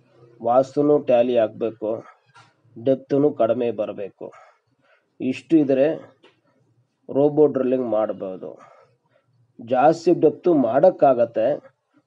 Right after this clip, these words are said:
but rate ಯಾರಿಗೂ workout ಆಗಲ್ಲ. ಒಂದು five hundred feet ಒಳಗಡೆ ನೀರು ಬರಕ್ಕಿದ್ರೆ ಚೆನ್ನಾಗಿರತ್ತೆ,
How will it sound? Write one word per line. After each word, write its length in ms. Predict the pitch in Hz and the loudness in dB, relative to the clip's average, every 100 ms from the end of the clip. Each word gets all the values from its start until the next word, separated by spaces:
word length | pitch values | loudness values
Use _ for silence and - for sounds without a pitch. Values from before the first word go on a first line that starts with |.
| - | -10
but 200 | 113 113 | -10 -8
rate 360 | 117 147 170 160 | 0 2 2 2
ಯಾರಿಗೂ 520 | 131 120 131 127 110 | 0 0 -2 -4 -4
workout 380 | 107 - 135 110 | -4 0 0 0
ಆಗಲ್ಲ. 320 | 107 101 95 101 - _ _ _ _ _ _ _ | -4 -10 -12 -12 -14 _ _ _ _ _ _ _
ಒಂದು 220 | - 117 117 | -8 -6 -8
five 320 | 127 127 147 | -2 2 4
hundred 240 | 151 143 | 2 0
feet 200 | 156 165 | -2 -2
ಒಳಗಡೆ 440 | 127 127 135 139 123 | 0 2 2 2 0
ನೀರು 300 | 127 123 113 | 0 -4 -2
ಬರಕ್ಕಿದ್ರೆ 840 | 117 123 113 113 123 113 - _ _ _ _ _ _ _ - | -2 -2 -4 -6 -4 -4 -6 _ _ _ _ _ _ _ -6
ಚೆನ್ನಾಗಿರತ್ತೆ, 680 | 131 131 113 107 98 98 | 0 0 -2 -6 -8 -8